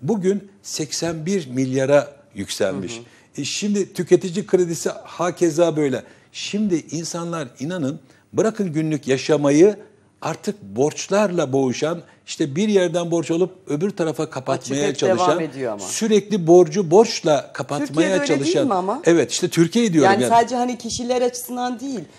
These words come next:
Speaker 1: Ha,
Speaker 2: Türkiye'ye
Speaker 1: Türkiye'de
Speaker 2: de
Speaker 1: öyle. Tabii, tabii.
Speaker 2: baktığımızda bir
Speaker 1: Türkiye'nin
Speaker 2: açık cari
Speaker 1: ekonomisi de,
Speaker 2: açığı hep sürekli
Speaker 1: ekonomisi
Speaker 2: devam
Speaker 1: de,
Speaker 2: eden bir
Speaker 1: tabii.
Speaker 2: şekilde gidiyor.
Speaker 1: E, Türkiye ekonomisi de
Speaker 2: Hı.
Speaker 1: o noktada. Çünkü vatandaşın hali neyse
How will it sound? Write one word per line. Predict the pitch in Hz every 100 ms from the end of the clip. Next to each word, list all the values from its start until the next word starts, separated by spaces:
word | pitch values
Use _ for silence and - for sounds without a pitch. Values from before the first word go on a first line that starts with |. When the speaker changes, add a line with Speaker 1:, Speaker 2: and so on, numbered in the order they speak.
| -
Speaker 1:
Ha, | 143
Speaker 2:
Türkiye'ye | 127 214
Speaker 1:
Türkiye'de | 214 208 -
Speaker 2:
de |
Speaker 1:
öyle. | - 185
Tabii, |
tabii. | 240 208
Speaker 2:
baktığımızda | 190 190 175
bir | 165 208
Speaker 1:
Türkiye'nin | 226 202
Speaker 2:
açık | 202 285
cari |
Speaker 1:
ekonomisi | 175 220 220 220 233 226
de, | 190
Speaker 2:
açığı | 233 226
hep | 277
sürekli | 320 170
Speaker 1:
ekonomisi | 165 185 240 214 311
Speaker 2:
devam | 240 175
Speaker 1:
de, | 240
Speaker 2:
eden | 196 185 180
bir |
Speaker 1:
tabii. | 185 190
Speaker 2:
şekilde | 240 320
gidiyor. | 339 262 147
Speaker 1:
E, | - - - -
Türkiye | 190 196 180
ekonomisi | 165 151 156 - 233
de |
Speaker 2:
Hı. | 190
Speaker 1:
o | 190
noktada. | 107 - 98 95
Çünkü | 196 185 170 135 -
vatandaşın | 127 139 165 170 160 185
hali | 160 165 165
neyse | 208 240 180